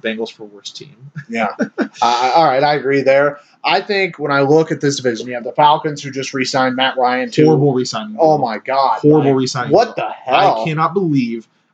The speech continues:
Speaker 1: I got that update, and I thought it was a prank. I was like, "It wasn't a five-year"
Speaker 2: Five-year, was it a hundred something million guaranteed?
Speaker 1: I mean, yeah, he's now the highest paid quarterback, which is ridiculous.
Speaker 2: No, he's not. No.
Speaker 1: He shouldn't be.
Speaker 2: There's,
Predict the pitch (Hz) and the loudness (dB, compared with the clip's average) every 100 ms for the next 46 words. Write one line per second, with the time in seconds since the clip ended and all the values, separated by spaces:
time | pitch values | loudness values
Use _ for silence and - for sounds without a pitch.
0 | - 131 147 165 185 165 139 131 123 120 | -8 -2 0 2 0 0 0 0 0 0
1 | _ _ _ 135 127 - 139 139 156 165 | _ _ _ -6 -6 -4 0 2 2 -4
2 | 160 - 320 - - _ _ 160 - _ | -6 -8 -10 -10 -14 _ _ -14 -14 _
3 | _ _ - 156 165 156 - _ 139 170 | _ _ 0 2 2 0 -6 _ -2 0
4 | 208 339 - 143 160 143 147 156 156 _ | 4 2 2 0 0 0 -2 -4 -10 _
5 | - 156 196 190 214 190 160 139 175 202 | 0 2 4 4 4 4 2 2 0 -2
6 | 185 190 185 190 151 151 180 143 - 165 | -2 0 2 2 2 0 -2 -4 -2 0
7 | 180 180 156 156 156 175 156 135 156 170 | 2 0 0 0 2 2 0 0 0 0
8 | 185 151 156 127 120 117 - _ - 110 | -2 -2 -2 0 0 -2 -6 _ -14 -12
9 | 110 107 120 - - - - - 117 95 | -12 -8 -6 -6 -12 -14 -14 -12 -12 -10
10 | - 143 127 135 - - 123 113 101 - | 0 0 2 -2 -6 -12 -10 -10 -10 -18
11 | _ - 131 - 175 143 107 143 _ _ | _ -4 -2 2 0 0 -6 -8 _ _
12 | - 139 127 | -2 0 0